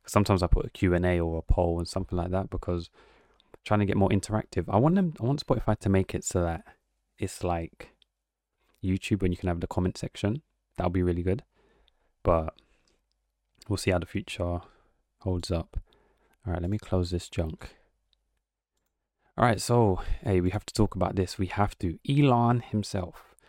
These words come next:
or as I like to spell it out, is double E L A W N, Elon. So Elon Muskitons obviously owns Twitter now, um, but he was moving crazy. He started firing,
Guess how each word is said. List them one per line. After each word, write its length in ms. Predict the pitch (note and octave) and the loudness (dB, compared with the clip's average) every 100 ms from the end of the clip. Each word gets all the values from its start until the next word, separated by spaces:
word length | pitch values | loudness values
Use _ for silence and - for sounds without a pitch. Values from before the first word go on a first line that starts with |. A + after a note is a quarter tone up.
| - | -8
or 80 | - F#2+ | 2 6
as 80 | |
I 40 | G#2 | 6
like 180 | G2+ - | 4 2
to 100 | - | -2
spell 240 | - F#2 | 2 2
it 40 | |
out, 200 | F#2+ F#2+ | 4 2
is 240 | F#2 E2 - - | 0 -4 -8 0
double 260 | A2 A2+ - | 4 4 2
E 260 | F#2 F#2+ - _ - | 0 0 -2 _ 2
L 260 | G2 F#2 - | 2 2 0
A 160 | F2+ | -4
W 300 | F2 F2 F2+ F2+ | 0 0 0 -2
N, 240 | F#2+ E2+ | -2 -2
Elon. 360 | C#3 B2+ F2 E2 - _ _ _ _ _ _ _ _ _ | -2 0 0 -6 -16 _ _ _ _ _ _ _ _ _
So 400 | - - F#2 F2+ - | -6 2 4 4 2
Elon 320 | A2+ A#2 A2+ G#2+ | 4 6 6 6
Muskitons 840 | G2 A2+ - F#2 - F#2+ C3 - - _ _ _ _ _ _ _ _ _ _ - | 4 2 -2 -6 -2 -2 -2 -8 -16 _ _ _ _ _ _ _ _ _ _ -2
obviously 360 | G2+ F#2 G2+ F#2+ | -2 2 2 2
owns 280 | F#2+ F#2+ F2+ | 4 2 2
Twitter 300 | - - F2 | 0 0 0
now, 280 | E2+ F#2 A#2 _ _ _ _ _ _ | 0 0 -2 _ _ _ _ _ _
um, 580 | G2 F#2+ G2 F#2+ F#2 F#2 | 4 6 6 4 2 -2
but 140 | - G#2 | -6 2
he 100 | D3 | 2
was 140 | C3+ | 4
moving 280 | G#2 F#2 E2+ | 2 0 -4
crazy. 540 | - B2 B2 E2+ E2 _ _ | -4 -4 -4 -10 -16 _ _
He 100 | G#2+ | -8
started 300 | - A#2 - | -8 -8 -6
firing, 640 | - A2+ A2 G2+ G2 F#2+ | 2 4 6 4 4 2